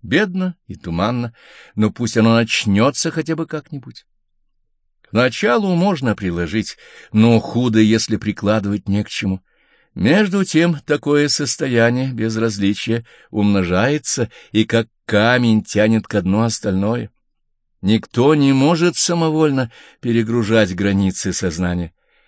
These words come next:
Средний путь превосходен, когда и он высок. Но многие вообще не могут понять высокого понятия среднего пути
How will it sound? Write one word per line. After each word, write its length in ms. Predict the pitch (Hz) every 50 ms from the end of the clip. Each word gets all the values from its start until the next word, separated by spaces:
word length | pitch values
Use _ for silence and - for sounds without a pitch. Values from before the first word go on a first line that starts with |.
| _ _ _
Средний 720 | - - - 113 117 131 160 180 190 175 143 156 165 165 156
путь 520 | - - 156 175 170 - - - - -
превосходен, 880 | - - 117 123 117 113 113 113 - - - 123 135 135 113 110 104 90 - _ _ _ _ _ _ _ _ _ _ _ _ _ _ _ _ _ _ _ _ _
когда 300 | - 95 78 76 78 85
и 140 | 85 82 82
он 300 | 87 95 131 175 190 185
высок. 480 | 170 165 - - - 156 147 - - _ _ _ _ _ _ _ _ _ _ _ _ _ _ _ _
Но 180 | - 90 95 98
многие 720 | 98 95 95 98 104 113 131 143 147 139 127 135 135 127
вообще 440 | 117 117 117 110 - - - 123 120
не 160 | 117 120 120
могут 420 | 113 117 123 127 127 139 131 -
понять 440 | - - 160 160 175 180 170 170 -
высокого 600 | 143 156 147 - - 156 147 120 - 143 135 135
понятия 540 | - - 131 120 127 123 117 - - 110 107
среднего 520 | 101 - - 107 98 92 87 92 95 95
пути 400 | 87 - 92 82 - - 95 -